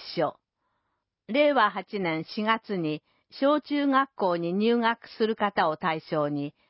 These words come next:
十二月上旬に就学通知書を送付します。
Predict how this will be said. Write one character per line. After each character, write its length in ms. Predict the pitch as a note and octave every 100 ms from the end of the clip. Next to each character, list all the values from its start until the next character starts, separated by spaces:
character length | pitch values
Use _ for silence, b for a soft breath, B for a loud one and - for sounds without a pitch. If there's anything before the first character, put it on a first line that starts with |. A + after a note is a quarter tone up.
| _ -
十 260 | F3+ C4 C#4+
二 140 | C#4
月 360 | C4 B3 A#3+ G#3+
上 280 | G#3 G#3+
旬 320 | G3 G3 F#3+ F3
に 220 | E3 F3 _ _ _ - A#3+
就 240 | C#4 D#4
学 380 | C#4 C4+ B3 A3+
通 280 | - B3 A#3
知 40 | - -
書 180 | G#3+ D#3+
を 60 |
送 300 | D3+ F#3+ F3 E3
付 160 | D#3+
し 120 | -
ま 160 | C3+
す。 40 | C#3